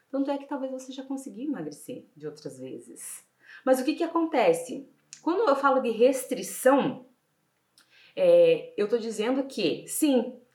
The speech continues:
nós precisamos fazer escolhas. Precisamos fazer escolha. Quando você decide emagrecer, você vai ter que restringir a tua alimentação.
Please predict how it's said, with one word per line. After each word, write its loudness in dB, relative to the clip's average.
nós -8
precisamos -8
fazer -10
escolhas. -14
Precisamos -6
fazer -8
escolha. -6
Quando -2
você -2
decide -4
emagrecer, -4
você -4
vai -4
ter -10
que -10
restringir -10
a -8
tua -10
alimentação. -12